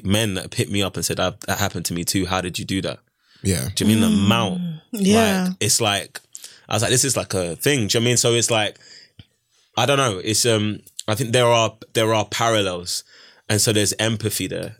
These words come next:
Speaker 1: And there's stuff that African, in the African American experience that not only you know logically, but you know intimately. Do you know what I'm
Speaker 2: Yeah.
Speaker 1: saying? There's
Speaker 3: Mm-hmm.
Speaker 1: something in, there's stuff in the women, um, a female woman experience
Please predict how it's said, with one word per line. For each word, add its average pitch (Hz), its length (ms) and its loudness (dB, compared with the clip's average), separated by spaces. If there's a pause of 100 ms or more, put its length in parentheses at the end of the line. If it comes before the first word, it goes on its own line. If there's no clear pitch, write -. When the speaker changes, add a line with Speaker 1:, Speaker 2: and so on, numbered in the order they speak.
Speaker 1:
And 101 160 -2
there's 101 140 2
stuff 120 300 0
that 107 280 -2 (180)
African, 104 540 -6
in 104 380 -2
the 107 100 2
African 101 320 -4
American 98 580 -4 (120)
experience 101 680 -2 (580)
that 101 200 -2
not 117 140 2
only 117 220 4
you 107 100 4
know 104 140 2
logically, 104 500 0
but 87 120 -8
you 92 100 -2
know 92 120 -4
intimately. 92 580 -8 (120)
Do 117 100 -8
you - 20 -6
know - 0 -
what - 40 0
I'm 110 60 6
Speaker 2:
Yeah. 110 160 4
Speaker 1:
saying? 87 100 0
There's 107 140 2
Speaker 3:
Mm-hmm. 196 40 4
Speaker 1:
something 113 280 2
in, 110 260 -2
there's 104 140 0
stuff - 280 -2
in 101 80 -4
the 95 80 -2
women, 107 300 -2 (400)
um, 95 240 0
a 101 80 -2
female 110 500 -2
woman 107 380 -2
experience 95 440 -6